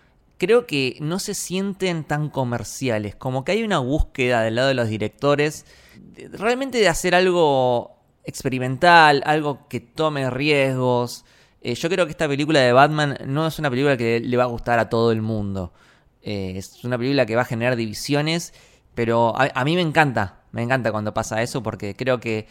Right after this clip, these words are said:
nutre el debate, siempre y cuando sea con respeto. Creo que está bueno cuando una película toma riesgos e intente hacer algo distinto,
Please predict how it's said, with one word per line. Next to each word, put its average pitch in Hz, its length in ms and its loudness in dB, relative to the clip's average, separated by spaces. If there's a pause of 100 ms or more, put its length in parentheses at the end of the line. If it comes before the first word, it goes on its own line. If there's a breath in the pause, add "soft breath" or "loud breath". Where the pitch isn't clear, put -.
nutre 135 760 0
el 117 100 0
debate, 151 500 2
siempre 120 300 -6
y - 20 -4
cuando 120 200 -2
sea 120 200 -2
con 113 100 -6
respeto. 123 440 -6
Creo 123 200 0
que 113 80 -10
está 120 200 -4
bueno 120 600 0
cuando 113 200 -4
una 120 160 -2
película 123 360 -2
toma 131 260 0
riesgos 139 600 -4 (180 soft breath)
e 110 100 -2
intente 135 440 0
hacer 131 200 2
algo 131 180 4
distinto, 143 640 -2